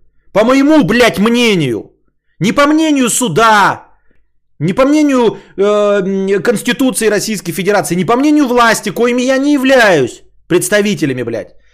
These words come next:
Я ебаный пиздобол в интернете. Мое, сука, мнение. Я сказал, что если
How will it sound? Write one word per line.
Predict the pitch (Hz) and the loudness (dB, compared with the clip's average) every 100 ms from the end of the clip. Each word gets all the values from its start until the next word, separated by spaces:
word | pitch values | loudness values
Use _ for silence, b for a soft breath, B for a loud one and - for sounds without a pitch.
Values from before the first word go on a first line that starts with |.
| _ - | _ -4
Я | 185 | 0
ебаный | 202 294 311 277 | 2 2 0 -2
пиздобол | 262 175 233 196 269 | -4 0 0 2 0
в | 254 | 0
интернете. | 226 269 247 226 151 147 | 0 0 0 0 0 0
Мое, | 190 262 302 | 0 2 0
сука, | - 285 277 | 0 0 0
мнение. | 262 240 190 160 | 0 0 0 2
Я | 175 254 | 2 0
сказал, | - 254 165 165 127 104 B B B | -2 -2 0 2 0 -4 B B B
что | - 247 | -6 -2
если | 277 302 247 240 185 180 | 0 0 0 0 0 -2